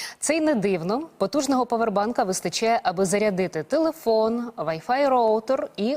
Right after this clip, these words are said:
ноутбук. Міні-зарядна станція є чудовим рішенням для українців, які мешкають в багатоквартирних будинках і не мають змоги, де поставити генератор. Ну і маючи «Екофло»,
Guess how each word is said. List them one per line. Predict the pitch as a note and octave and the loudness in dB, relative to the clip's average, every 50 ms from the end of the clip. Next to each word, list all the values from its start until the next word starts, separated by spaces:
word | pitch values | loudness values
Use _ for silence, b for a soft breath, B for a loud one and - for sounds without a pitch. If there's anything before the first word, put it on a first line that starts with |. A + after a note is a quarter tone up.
| - - | -4 -6
ноутбук. | F#3 G3+ G#3 A3 A3 A3+ C4 C4 B3+ G3+ D3+ D#3 D3 - - _ B B B B B B B B | -4 0 0 2 2 2 2 0 0 -2 -2 -4 -8 -8 -14 _ B B B B B B B B
Міні-зарядна | - G#3 A3 G#3+ G3+ F#3 G#3 G3 G3 F#3 F3 F#3+ | -4 -2 0 0 2 0 0 0 0 -2 -2 -4
станція | F#3 - A#3 A3+ A#3+ A#3+ - - F#3 F3 | -4 -2 -2 -2 -2 -2 -2 -2 -4 -2
є | E3 F3 E3+ E3 | -2 -2 -4 -2
чудовим | - - F#3 F#3+ G3 G#3 A3+ | -4 -4 -2 0 0 0 2
рішенням | B3+ E4+ - - A#3+ G3 F3 | 0 0 -2 0 -2 -2 -2
для | E3 F3 F3+ | 0 0 0
українців, | F3 - G3 G3+ G3+ C4+ E4 - - C#4 | 0 0 -2 -4 -2 -2 -4 -2 -2 -2
які | C#4 C4 - A#3 | -2 -2 -2 -2
мешкають | G#3 G#3+ B3+ - - D4 C#4 A#3+ | 0 0 -2 -2 -2 -2 -2 -2
в | G#3+ | 0
багатоквартирних | F#3+ G#3 G3 F#3 F3+ - G3 - A#3+ C4+ C4+ - - F#3 F#3 F#3+ G3 F#3+ G#3 | -2 0 0 0 -2 -2 -4 -2 -2 -2 -2 0 -2 -2 0 -2 -2 -4 -2
будинках | G#3+ C#4+ C4+ A#3+ A3 F3+ D#3 C3+ - - - - - | -4 -2 0 0 0 -2 -2 -6 -10 -14 -14 -14 -6
і | - G#3+ | -2 0
не | A3+ A3 | 0 2
мають | G3 F#3 E3+ F3 G#3+ A3 | 2 0 0 0 0 0
змоги, | G#3+ A#3 A#3 G3+ F3+ F3 G3+ | 0 2 2 2 2 0 -2
де | F#3+ F3 D#3+ F3 E3 | -2 0 0 0 -2
поставити | D#3+ - A3 A3+ - - - F3+ E3 E3 D#3 E3+ E3 - G3+ G3 F#3+ B B B B B B B B _ _ - | 0 -2 -4 -4 -4 -2 -2 -2 -2 -2 -4 -4 -6 -4 -4 -4 -4 B B B B B B B B _ _ -10
генератор. | D#3+ D#3 G#3 A3+ A#3+ A#3+ A#3 F#3+ D#3 - - - - - - - _ _ - | -4 -2 0 2 2 2 0 0 -2 -6 -10 -12 -12 -14 -14 -14 _ _ -2
Ну | F#4 A4+ | 0 2
і | G4 | 2
маючи | B3+ A3 G3+ F#3+ F#3 - - G3 | 2 2 0 0 -2 -2 -2 -2
«Екофло», | F#3+ F#3 - G3+ - - C4 D4 F#4 G#4+ | -2 0 -2 -4 -4 -2 -2 0 0 -2